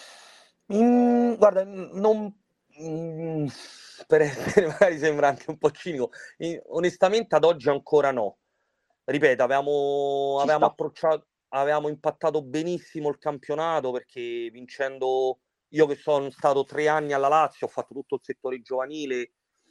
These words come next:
Speaker 1: e quindi so che la Lazio ha, ha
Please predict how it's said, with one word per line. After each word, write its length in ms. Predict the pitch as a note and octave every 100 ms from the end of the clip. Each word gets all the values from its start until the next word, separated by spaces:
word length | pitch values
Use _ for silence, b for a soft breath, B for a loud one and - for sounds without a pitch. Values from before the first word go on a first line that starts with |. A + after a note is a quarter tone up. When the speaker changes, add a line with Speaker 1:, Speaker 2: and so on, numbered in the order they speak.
| _ _
Speaker 1:
e 140 | B2+
quindi 800 | - D3+ C3+ C3 B2 B2 A#2+ A2+ _ _ _
so 380 | _ - G3 F#3
che 160 | - D3+
la 120 | D3
Lazio 480 | E3 D#3 - D3 C#3
ha, 100 | A#2+ A#2 _ _ _ _ _
ha 260 | B2 B2+